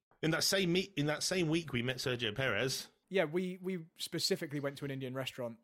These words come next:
Speaker 2: that we thought maybe
Speaker 1: Near
Speaker 2: some people might
Speaker 1: Silverstone.
Speaker 2: be. And it, it wasn't 'cause we're, like, massive fanboys that wanted to necessarily meet particular F one drivers. We just, we just had a hunch that maybe they'd go there, and we wanted to kind of prove our suspicions right.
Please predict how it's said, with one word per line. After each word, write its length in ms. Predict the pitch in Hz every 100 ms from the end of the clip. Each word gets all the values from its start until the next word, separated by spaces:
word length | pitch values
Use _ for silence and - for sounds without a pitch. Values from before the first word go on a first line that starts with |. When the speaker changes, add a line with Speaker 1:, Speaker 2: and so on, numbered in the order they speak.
| -
Speaker 2:
that 140 | 123 117
we 80 |
thought 340 | 117 - 123 113 -
maybe 360 | 120 120 131 127
Speaker 1:
Near 180 | 107 101
Speaker 2:
some 200 | 131 190
people 160 | 127
might 160 | 135 87
Speaker 1:
Silverstone. 40 |
Speaker 2:
be. 240 | 85 143 147 - - 175
And 100 | 190
it, 60 | 214
it 40 |
wasn't 300 | 208 240 214
'cause 140 | 185 170
we're, 140 | 170
like, 220 | 151 143
massive 380 | 139 143 131 131
fanboys 640 | - 135 131 123 123 123 - -
that 300 | 143 143 135
wanted 380 | 143 135 135 -
to 160 | 139
necessarily 460 | 127 131 - 139 123
meet 280 | 127 123 127 _ _ _ _ _ 151
particular 320 | 139 139 135
F 80 | 123
one 120 | 160
drivers. 320 | 131 113 120 - - _ -
We 120 | 180
just, 220 | 202 - - _
we 100 | 202
just 160 | 208 233
had 100 | 226
a 40 |
hunch 300 | 175 226 190
that 120 | 160 175
maybe 220 | 180 160
they'd 160 | 156 143
go 160 | 220
there, 180 | 147 107
and 80 | 113
we 80 | 151
wanted 180 | 160 151
to 40 |
kind 120 | 151
of 80 | 147
prove 320 | - 170 156 143
our 260 | 131 127 127
suspicions 600 | - - 190 147 120 107
right. 260 | 104 104